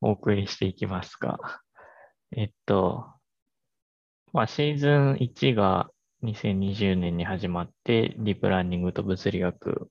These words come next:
を読んで、で、えっと、その時は四人でやってたんですが、えっと、シーズンツーで量-、量子コンピューター、動かして学ぶ量子コンピュータープログラミングというオライリーの本を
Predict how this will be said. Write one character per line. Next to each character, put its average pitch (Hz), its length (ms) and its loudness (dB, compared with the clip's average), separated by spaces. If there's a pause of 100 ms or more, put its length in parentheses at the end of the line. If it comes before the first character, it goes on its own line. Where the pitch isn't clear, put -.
(120)
を - 240 2 (140)
読 98 160 0
ん 95 140 -8
で、 143 300 2 (480)
で、 147 160 4 (100)
え 123 60 4
っ - 100 -8
と、 - 80 -4
そ - 140 -2
の 165 60 0
時 117 340 2
は 98 220 4
四 98 200 2
人 98 180 0
で 90 80 0
や 87 80 0
っ - 40 -4
て - 140 -20
た - 160 -2
ん - 200 -8
で 92 120 -6
す - 220 -8
が、 - 300 0 (920)
え 139 40 -12
っ - 40 -12
と、 127 100 0
シ 131 180 0
ー 120 60 -4
ズ 131 120 4
ン 123 120 2
ツ 123 140 2
ー 107 80 4
で 92 120 2
量-、 101 380 0
量 101 160 -4
子 - 100 -10
コ 104 140 0
ン 92 100 -6
ピ - 120 -6
ュ - 20 -6
ー - 40 -20
タ - 300 -12
ー、 123 100 -4
動 113 140 0
か 127 180 2
し - 100 -10
て 104 120 0
学 95 340 0
ぶ 92 160 0
量 92 140 0
子 - 120 -8
コ - 140 -2
ン 90 120 -4
ピ 92 120 -2
ュ 85 40 0
ー - 100 -12
タ - 100 -2
ー 92 100 -4
プ - 120 -6
ロ 92 140 0
グ 92 80 -2
ラ 92 100 -2
ミ - 160 -6
ン - 80 -10
グ - 220 -10
と - 80 -6
い 101 120 -4
う - 60 -12
オ 101 100 0
ラ 101 180 0
イ 95 80 -2
リ 85 180 -4
ー - 40 -8
の - 60 -12
本 - 360 -8
を 110 260 -2